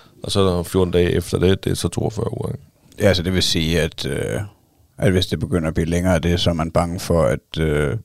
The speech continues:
Speaker 2: baby ikke får den rigtige ernæring. Altså, fosteret lever af moderkagen, ikke?
Speaker 1: Altså,
Speaker 2: Og
Speaker 1: nu er jeg jo ikke læge.
Speaker 2: Nej. Nej, nej, det kan også godt være, at vi skal lade være med at gå helt derud i, i alt for meget science.
Speaker 1: Du har nok noget,
Speaker 2: Jeg
Speaker 1: du har nok
Speaker 2: dumpede
Speaker 1: fat i
Speaker 2: sådan
Speaker 1: noget.
Speaker 2: set, øh,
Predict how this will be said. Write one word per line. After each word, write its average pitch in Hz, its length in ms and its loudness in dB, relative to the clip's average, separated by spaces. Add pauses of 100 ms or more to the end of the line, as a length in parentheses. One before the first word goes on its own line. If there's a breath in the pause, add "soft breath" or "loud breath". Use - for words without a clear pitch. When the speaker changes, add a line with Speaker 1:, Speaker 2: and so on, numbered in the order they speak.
Speaker 2:
baby 82 240 0
ikke 82 220 -2
får 95 400 2 (200)
den 98 160 0
rigtige 87 260 0
ernæring. 90 500 0 (220)
Altså, 90 240 2 (1160)
fosteret 95 460 4
lever 90 320 4
af 85 300 2 (560)
moderkagen, 95 720 2
ikke? - 0 - (180)
Speaker 1:
Altså, 101 100 2
Speaker 2:
Og 98 60 2
Speaker 1:
nu 101 80 4
er 104 40 6
jeg 95 120 6
jo 87 40 4
ikke 87 180 -2
læge. 76 340 -8 (140)
Speaker 2:
Nej. 82 160 -4 (580)
Nej, 78 180 0
nej, 62 120 -2
det - 40 -8 (100)
kan 76 40 -4
også - 180 -4
godt - 100 -4
være, 71 80 -4
at 73 60 -6
vi 80 60 -2
skal - 160 -4
lade 82 80 -2
være 71 100 -2
med 71 80 -4
at - 60 -6
gå 85 100 -2
helt 85 220 -4
derud 90 380 -4
i, 135 140 -4 (360)
i - 20 0
alt 87 200 0
for 95 100 -4
meget 90 220 0
science. 90 400 0
Speaker 1:
Du 92 60 4
har 92 140 4
nok 101 180 0
noget, 87 180 2
Speaker 2:
Jeg 87 140 2
Speaker 1:
du 101 60 6
har 98 60 4
nok 98 100 2
Speaker 2:
dumpede 95 120 6
Speaker 1:
fat 92 100 6
i - 20 2
Speaker 2:
sådan 90 120 2
Speaker 1:
noget. 85 380 0
Speaker 2:
set, - 20 -6
øh, 82 220 -2